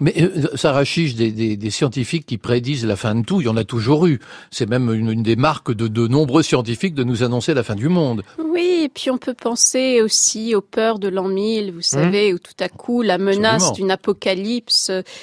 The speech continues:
Speaker 2: était là. Mais là, je crois qu'on assiste tout de même à une forme, des formes inédites de mal, et c'est ce dont parle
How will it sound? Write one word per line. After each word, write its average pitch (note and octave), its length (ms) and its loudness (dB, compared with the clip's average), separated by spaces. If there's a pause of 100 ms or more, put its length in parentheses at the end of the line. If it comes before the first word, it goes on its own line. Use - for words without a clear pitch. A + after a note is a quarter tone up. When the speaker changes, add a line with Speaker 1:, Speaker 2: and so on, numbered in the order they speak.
(140)
Speaker 2:
était G#3+ 220 -6
là. D#4 160 4
Mais A3+ 120 2
là, A3+ 140 2
je G#3+ 120 -6
crois - 220 -2
qu'on G#3+ 220 -4
assiste G3+ 540 -2
tout - 140 -10
de G3 100 -4
même A#3 340 0
à F#3+ 180 0
une G3 160 -2
forme, G#3+ 560 -2
des F#3 140 -2
formes A3+ 340 -2
inédites G#3 640 -2
de F#3 220 0
mal, C4 380 2
et F#3+ 120 2
c'est G#3 280 -2
ce - 160 -2
dont G3 240 -4
parle G#3 460 -2